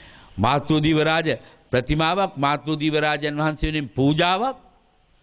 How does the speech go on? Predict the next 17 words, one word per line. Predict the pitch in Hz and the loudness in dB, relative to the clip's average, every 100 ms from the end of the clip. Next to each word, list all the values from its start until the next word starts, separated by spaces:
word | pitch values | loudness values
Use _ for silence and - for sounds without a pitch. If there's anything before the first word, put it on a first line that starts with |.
| _ _ - | _ _ -6
බොහොම | 127 139 156 170 180 | 0 4 4 4 2
කලාතුරකින් | - 123 135 131 131 120 123 | 0 0 0 -2 -4 -6 -6
තමයි | 120 120 117 | -4 -2 0
දැන් | 113 107 | 0 -2
දකින්න | 95 95 | -4 -6
ලැබෙන්නේ. | 82 73 - - - - - - - _ - - - - - - - - | -6 -6 -8 -16 -20 -20 -20 -20 -20 _ -20 -20 -20 -20 -20 -20 -20 -4
ඒ | 156 | -2
නිසා | 180 180 247 | 2 2 2
අපි | 214 262 302 233 | 0 0 -2 -4
කළගුණ | - 170 208 262 285 | -2 2 2 2 0
මතක | 220 180 214 | 0 0 0
තියෙනකොට | 269 247 180 131 123 - - _ _ _ _ _ _ _ _ _ | -2 -2 -2 -4 -6 -8 -20 _ _ _ _ _ _ _ _ _
මාතෘ | 87 104 117 - | -4 -2 -2 -2
දිව්‍ය | 135 127 131 | 0 2 2
රාජෝත්තමයන් | 131 127 127 120 131 127 | 2 2 -2 -2 -2 0
වහන්සේටත් | 123 127 113 127 147 - | -2 -2 -2 -2 -2 -4
ප්‍රමුඛතාවයක් | - 135 151 185 180 123 101 98 | -2 0 0 -2 -2 -2 -2 -4